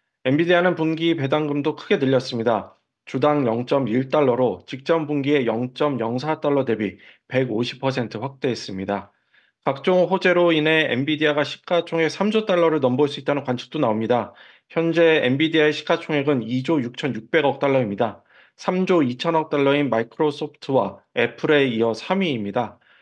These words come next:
애플, 아, 엔비디아 주가가 추가로 십오 퍼센트 정도 상승하면 시총 삼조 달러 클럽에 진입하고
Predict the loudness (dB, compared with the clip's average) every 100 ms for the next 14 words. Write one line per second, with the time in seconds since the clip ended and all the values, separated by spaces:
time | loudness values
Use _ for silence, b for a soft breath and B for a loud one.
0 | b _ _ -4 -2 -2 -4 -6 _ -6
1 | -2 0 0 0 4 2 2 -2 0 0
2 | -2 -4 0 2 0 -2 -4 -4 -6 -4
3 | -2 0 0 0 0 -2 -4 -2 0 0
4 | -2 -6 -10 -10 -4 -2 -2 -2 -4 -2
5 | 0 2 0 -2 -2 0 0 -2 -4 -2
6 | -2 -2